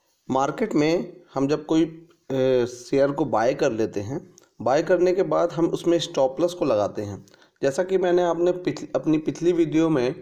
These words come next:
आपको दिखाया था कि स्टॉप लॉस को हम कैसे लगा सकते हैं, उसको आप चाहें तो आई बटन में जाके आप देख भी सकते हैं, ऊपर आई बटन में देख लीजिएगा कि स्टॉप लॉस कैसे लगाते हैं। आज मैं आपको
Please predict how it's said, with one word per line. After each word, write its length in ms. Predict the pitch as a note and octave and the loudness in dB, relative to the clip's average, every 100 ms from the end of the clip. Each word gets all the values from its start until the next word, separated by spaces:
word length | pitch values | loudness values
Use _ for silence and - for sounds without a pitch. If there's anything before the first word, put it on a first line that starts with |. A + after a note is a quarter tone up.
| - - _ - | -18 -20 _ -6
आपको 280 | A#2 - D3 | -4 -2 0
दिखाया 400 | C3+ - B2+ D3 | 0 0 0 0
था 200 | A#2+ A#2 - - - _ | 0 -4 -4 -14 -20 _
कि 100 | D3 | -4
स्टॉप 320 | D3 D#3 D3+ | 0 -2 0
लॉस 120 | F#3 F#3+ | 0 0
को 120 | F3+ | -2
हम 100 | F#3 | -2
कैसे 300 | C#3+ B2 E3+ | 0 0 0
लगा 220 | C#3 G#2 | 0 0
सकते 300 | G#2+ A2 - G#2+ | -2 -6 -8 -6
हैं, 180 | C3+ - - - - - _ _ - | -6 -8 -14 -20 -20 -20 _ _ -4
उसको 380 | E3 E3+ G3 F#3+ | -4 2 4 4
आप 260 | D#3+ E3+ | 2 -2
चाहें 260 | - D#3+ D#3+ | -2 0 2
तो 200 | E3+ E3 - | 2 0 2
आई 160 | C#3+ | 2
बटन 260 | D3+ D3 D3+ | 2 0 0
में 140 | D#3 | 2
जाके 400 | D3 C#3 - D#3+ - - - _ - | 2 0 0 -2 -2 -12 -20 _ -6
आप 100 | A2+ | -2
देख 280 | B2 C3+ C3+ | 0 0 0
भी 80 | D3 | -2
सकते 300 | C#3+ - C#3 | -4 -4 -4
हैं, 220 | D3 F3 - _ _ - | -2 -4 -8 _ _ -8
ऊपर 260 | A#2+ B2+ B2 | -4 0 0
आई 180 | C3 B2 | 2 0
बटन 220 | A#2 B2 | 0 0
में 100 | A#2+ | 0
देख 220 | A#2 A2+ | 0 -2
लीजिएगा 320 | B2 A#2+ C#3 F3+ | -4 -2 -2 -2
कि 420 | - - - C3+ | -6 -18 -6 -4
स्टॉप 300 | - C#3 D3 | 0 -2 -2
लॉस 100 | C#3 | -4
कैसे 300 | C3 A2+ A#2+ | -2 -2 -2
लगाते 340 | G#2+ G2+ F#2+ | -2 -2 -4
हैं। 140 | G#2+ A#2 - _ - | -10 -12 -18 _ 0
आज 180 | E3 A3 | 0 2
मैं 160 | A3+ | 2
आपको 440 | F#3+ - - E3 | 0 -2 0 0